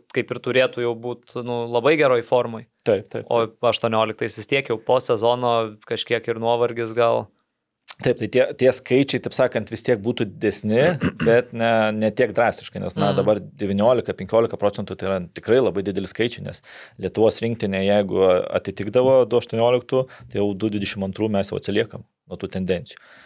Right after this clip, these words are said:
Speaker 2: Bet, nu, kaip ir minėjai, taip sakant, ir, yra tas pasaulio čempionato, kad kitų metų laikų buvo,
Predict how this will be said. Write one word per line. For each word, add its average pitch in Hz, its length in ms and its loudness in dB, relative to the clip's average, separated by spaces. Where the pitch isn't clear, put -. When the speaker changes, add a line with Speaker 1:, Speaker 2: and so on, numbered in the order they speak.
Speaker 2:
Bet, - 180 -4
nu, 104 100 0
kaip 98 220 -2
ir 101 120 -2
minėjai, 110 440 -2
taip - 100 -20
sakant, 90 600 -6
ir, 95 580 -6
yra 95 320 0
tas 87 160 -4
pasaulio 92 340 0
čempionato, 101 480 -4
kad - 220 -8
kitų 110 340 -2
metų 107 320 0
laikų 107 320 -2
buvo, 139 400 0